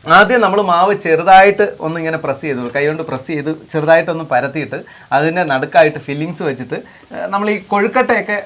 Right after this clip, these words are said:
മൂടുന്ന പോലെ അതിങ്ങനെ മൂടി എടുക്കണം. എന്നിട്ട് വീണ്ടും പരത്തണം. വീണ്ടും പരത്തിയെടുക്കുമ്പോഴത്തേക്ക് ഏകദേശം ഈ ഷേപ്പിൽ കിട്ടും. പിന്നെ, പിന്നെ വേറൊരു കാര്യം ശ്രദ്ധിക്കാനുള്ളത് ഇതിനകത്ത് എണ്ണയൊന്നും ഉപയോഗിക്കുന്നില്ല. ശരിക്ക്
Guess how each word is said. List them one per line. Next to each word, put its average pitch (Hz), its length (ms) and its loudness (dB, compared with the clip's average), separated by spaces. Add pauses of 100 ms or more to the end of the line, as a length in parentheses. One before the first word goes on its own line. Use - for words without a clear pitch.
(260)
മൂടുന്ന 180 360 -2
പോലെ 143 200 -2
അതിങ്ങനെ 143 260 -8 (100)
മൂടി 135 240 -6 (120)
എടുക്കണം. 92 280 -16 (380)
എന്നിട്ട് 262 240 6 (120)
വീണ്ടും 196 400 2
പരത്തണം. 117 340 -6 (340)
വീണ്ടും 254 300 4
പരത്തിയെടുക്കുമ്പോഴത്തേക്ക് 165 840 2
ഏകദേശം 143 360 -2 (120)
ഈ 208 40 2 (100)
ഷേപ്പിൽ 123 360 -4
കിട്ടും. 156 240 -10 (500)
പിന്നെ, 269 220 6 (140)
പിന്നെ 240 180 2 (320)
വേറൊരു 240 300 6
കാര്യം 240 240 4
ശ്രദ്ധിക്കാനുള്ളത് 208 680 2
ഇതിനകത്ത് 208 300 -2 (100)
എണ്ണയൊന്നും 202 380 -2
ഉപയോഗിക്കുന്നില്ല. 127 520 -4 (240)
ശരിക്ക് 185 320 -4